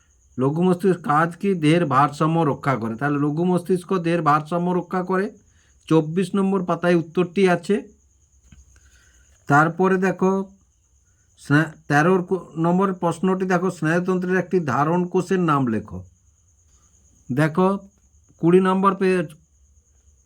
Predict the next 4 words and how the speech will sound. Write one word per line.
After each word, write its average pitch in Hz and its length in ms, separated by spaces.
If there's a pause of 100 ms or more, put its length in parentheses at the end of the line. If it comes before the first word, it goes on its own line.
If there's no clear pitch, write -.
(120)
পেজে 170 300
আছে 190 360 (2750)
উত্তরটি। 185 680 (2250)
নিউরোগ্লিয়া, 190 880